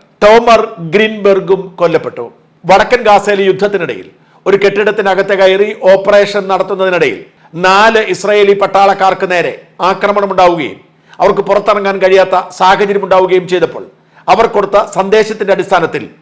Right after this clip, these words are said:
കൂടുതൽ പട്ടാളക്കാർ എത്തുകയും ഹമാസുമായി നേരിട്ട് ഏറ്റുമുട്ടുകയുമായിരുന്നു.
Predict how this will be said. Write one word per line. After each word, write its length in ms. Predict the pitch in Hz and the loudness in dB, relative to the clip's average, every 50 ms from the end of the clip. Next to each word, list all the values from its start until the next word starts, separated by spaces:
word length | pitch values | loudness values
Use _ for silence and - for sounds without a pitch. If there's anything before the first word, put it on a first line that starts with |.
| _ - | _ -2
കൂടുതൽ 240 | 214 240 233 233 226 | 0 2 2 2 2
പട്ടാളക്കാർ 540 | 226 208 202 208 214 214 208 214 208 208 214 | 0 -2 0 0 0 0 2 2 0 0 0
എത്തുകയും 500 | 208 202 - 202 180 160 139 101 85 - - _ _ _ _ _ _ _ - | -2 -2 0 0 0 0 -2 -4 -6 -12 -20 _ _ _ _ _ _ _ -2
ഹമാസുമായി 720 | 196 202 214 220 226 220 220 214 202 202 196 196 196 190 190 | 0 2 4 4 2 2 0 -2 0 2 2 2 0 0 -2
നേരിട്ട് 480 | 185 175 190 196 202 214 208 208 202 202 | -6 -4 0 0 2 2 2 0 2 2
ഏറ്റുമുട്ടുകയുമായിരുന്നു. 1120 | 196 196 196 196 185 180 165 185 185 175 175 170 160 147 135 123 123 117 117 117 113 - | 2 2 2 0 -8 -8 -6 -6 -4 -4 -2 -2 -2 -2 -4 -6 -6 -10 -14 -16 -18 -18